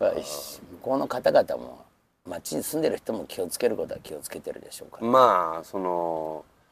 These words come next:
Speaker 2: 気をつけレベルが常にちょっとうちらより上だからね。
Speaker 1: ね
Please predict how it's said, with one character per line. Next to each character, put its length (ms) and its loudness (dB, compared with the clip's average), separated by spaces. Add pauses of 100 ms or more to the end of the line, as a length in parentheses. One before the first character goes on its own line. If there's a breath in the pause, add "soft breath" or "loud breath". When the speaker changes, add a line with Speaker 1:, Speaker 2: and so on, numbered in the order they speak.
(320)
Speaker 2:
気 160 0
を 100 6
つ 100 -4
け 140 4
レ 140 10
ベ 120 8
ル 100 2
が 120 0 (160)
常 240 2
に 120 -2
ち 100 -6
ょ 20 -2
っ 100 -6
と 300 -4 (220)
う 100 -4
ち 100 -6
ら 80 4
よ 120 4
り 160 -10
上 220 4
だ 100 6
か 120 -4 (180)
ら 100 -6
ね。 60 -8 (100)
Speaker 1:
ね 380 -4